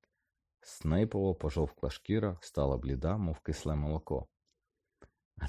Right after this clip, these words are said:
директор розповів, за яких саме обставин твій батько врятував мені життя?" просичав він. "Чи, може, він вважав, що ці деталі надто неприємні для делікатних вушок незрівняного Поттера?"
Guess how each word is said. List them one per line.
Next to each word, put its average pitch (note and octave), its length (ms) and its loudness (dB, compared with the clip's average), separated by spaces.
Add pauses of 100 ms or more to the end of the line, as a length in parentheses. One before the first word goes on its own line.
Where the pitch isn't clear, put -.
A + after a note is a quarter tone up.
директор D#2+ 680 2
розповів, E2+ 800 4
за E2+ 220 4
яких G2+ 400 4
саме D#2+ 420 4
обставин E2+ 600 0
твій F2 240 4
батько E2 480 2
врятував D2 600 2
мені C#2 380 -2
життя?" D2+ 600 -2 (640)
просичав E2+ 540 0
він. C#2+ 200 -2 (1160)
"Чи, - 240 2
може, G#2 360 8
він F2+ 260 8
вважав, F2 500 8
що - 200 -4
ці - 240 2
деталі E2+ 600 6
надто F2 460 4
неприємні F#2 840 6
для D#2+ 200 4
делікатних D#2+ 760 4
вушок E2+ 540 2
незрівняного D#2 840 4
Поттера?" C#2 760 4